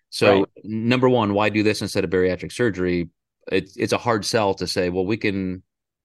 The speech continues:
Speaker 1: take a knife and cut you open and do all this to you, or you can just take this drug." Uh, uh, I think a lot of people would say, "I'll try the drug first." And bariatric surgery is not permanent. Um, I've, I know a lot of people have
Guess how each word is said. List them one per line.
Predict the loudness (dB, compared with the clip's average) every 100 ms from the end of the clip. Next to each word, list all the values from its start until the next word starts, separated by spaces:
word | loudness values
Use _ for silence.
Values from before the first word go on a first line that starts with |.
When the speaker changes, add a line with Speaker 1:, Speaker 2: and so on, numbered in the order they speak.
| -6
Speaker 1:
take | -4
a | -2
knife | -2 -2 -4
and | -8 -6
cut | -8 -2
you | 0
open | 0 0 -4
and | -2
do | 0
all | 0
this | 0 -4
to | -4
you, | -2
or | 0 0
you | -2
can | -4
just | -4 -8
take | -8 -6 -6
this | -8 -10 _
drug." | -4 -4 -4 -8 -20 -20 -20 _ _
Uh, | -8
uh, | -6 -6 -6
I | -6 -6
think | -4
a | -2
lot | 0 0
of | 0
people | -4 -4
would | -6 -4
say, | -6
"I'll | -6 -8 _
try | -6 -6
the | -4
drug | -6 -4
first." | -2 0 0 -6 -20 -20 -20 _ _ -4
And | -2 -2
bariatric | 0 2 2 0
surgery | 0 2 2
is | 0
not | -2 -4 -6 _ -4
permanent. | -2 -2 -4 -12 _ _
Um, | -12 -4 0 0 -2 -6 _ -6
I've, | 0 0 -2 -2
I |
know | 0
a | 2
lot | 2
of | 0
people | 0 2
have | 0